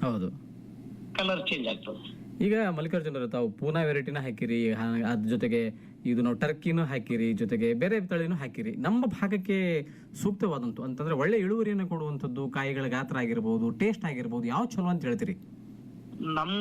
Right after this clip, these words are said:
Speaker 2: ವಾತಾವರಣದ ನೋಡ್ ಸರ್, ಇದೆ ಡಯಾನಾ ವೆರೈಟಿನೂ ಚಲೋ ಅನಿಸ್ತದೆ ನಮ್ಗೆ.
Speaker 1: ಅಂದ್ರೆ ಕಾಯಿಗಳ ಗಾತ್ರ ಚೆನ್ನಾಗಿರ್ತದ?
Speaker 2: ಕಾಯಿಗಳ ಗಾತ್ರ ಚೆನ್ನಾಗಿ ಬರ್ತದ.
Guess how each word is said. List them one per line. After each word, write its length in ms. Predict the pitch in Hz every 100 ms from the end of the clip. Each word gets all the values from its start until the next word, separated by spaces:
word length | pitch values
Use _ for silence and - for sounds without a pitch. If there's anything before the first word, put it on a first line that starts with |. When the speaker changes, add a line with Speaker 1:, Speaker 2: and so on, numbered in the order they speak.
| 208
Speaker 2:
ವಾತಾವರಣದ 540 | 202 196 196 202 196 185
ನೋಡ್ 160 | 190 180
ಸರ್, 120 | 185
ಇದೆ 220 | 175 165 170
ಡಯಾನಾ 360 | 143 151 175
ವೆರೈಟಿನೂ 460 | 190 185 180 202 196
ಚಲೋ 220 | 190 160
ಅನಿಸ್ತದೆ 380 | 147 139 - 120
ನಮ್ಗೆ. 320 | 110 104 - - - 123 135
Speaker 1:
ಅಂದ್ರೆ 200 | 156 170
ಕಾಯಿಗಳ 380 | 151 147 160 156
ಗಾತ್ರ 300 | 139 147 147
ಚೆನ್ನಾಗಿರ್ತದ? 480 | 143 131 120 117 117 113 - - - - - - -
Speaker 2:
ಕಾಯಿಗಳ 440 | 143 143 160 160 156 -
ಗಾತ್ರ 300 | 143 147 165
ಚೆನ್ನಾಗಿ 380 | - 156 160 160
ಬರ್ತದ. 300 | 156 139